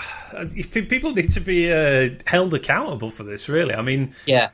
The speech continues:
Speaker 1: look, we were good at set pieces last season, as in we were good at defending them. This season we're atrocious, and it can't just be down to O'Connell, because when he was in the team, we conceded two corners when he was playing for us
Speaker 2: Yeah.
Speaker 1: before he,
Speaker 2: Yeah.
Speaker 1: before we decided to, uh,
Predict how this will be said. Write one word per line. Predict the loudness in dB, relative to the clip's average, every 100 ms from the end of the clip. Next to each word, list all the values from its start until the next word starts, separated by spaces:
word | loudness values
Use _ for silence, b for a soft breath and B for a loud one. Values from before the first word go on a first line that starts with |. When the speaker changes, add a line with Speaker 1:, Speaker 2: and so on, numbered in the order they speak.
| -2
Speaker 1:
look, | -2 2
we | 2
were | 2
good | 2 4 2
at | 2
set | 0 0
pieces | 0 2 0
last | -2 0 -2
season, | -4 -4 -4 -2
as | 0
in | 2 2
we | 2
were | 2
good | 2
at | 2
defending | 0 0 0 0
them. | 0 -2 -2 b b b 0
This | 0 2
season | 2 2 2
we're | 2
atrocious, | 2 2 2 0 -8 -4
and | -4
it | 0
can't | 2 2 2
just | 0 0
be | 0
down | 2 2
to | 2 0
O'Connell, | 2 0 2
because | 2 2
when | 2 4
he | 4
was | 4
in | 4 2
the |
team, | 2 2 2
we | 0
conceded | -2 -2 -2 -2 -2
two | -4
corners | 0 2 2 2 0
when | -2
he | 0
was | 0 -2 -4 B B 0
playing | 2 2
for | 2 4
us | 6
Speaker 2:
Yeah. | 6
Speaker 1:
before | 4 4 4
he, |
Speaker 2:
Yeah. | 2 -6 -2 2
Speaker 1:
before | 4
we | 2
decided | 2 4 4 4
to, | 2 4
uh, | 4 2